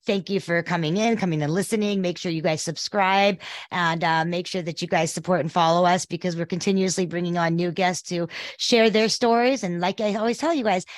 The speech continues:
everybody has a story. And if you just stop for a second, sit back, close your mind, open it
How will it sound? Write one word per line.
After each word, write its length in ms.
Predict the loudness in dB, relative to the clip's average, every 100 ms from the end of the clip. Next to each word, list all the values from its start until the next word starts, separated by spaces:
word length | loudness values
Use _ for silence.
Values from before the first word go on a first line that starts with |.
| -20 -14 -6
everybody 320 | -4 0 0
has 140 | 0
a 40 | -2
story. 400 | -4 -2 -2 -4
And 140 | -6
if 100 | -6
you 60 | -6
just 220 | -6 -4
stop 300 | 0 2 0
for 120 | 0
a 60 | -4
second, 480 | -2 -4 -2 -4 -4
sit 240 | -4 0
back, 260 | 2 2 0
close 320 | -6 -6 -4
your 200 | -4 -4 -6 -20 _ _
mind, 540 | -4 0 0 0 -2 -2
open 300 | -4 -2 0
it 220 | -2 -6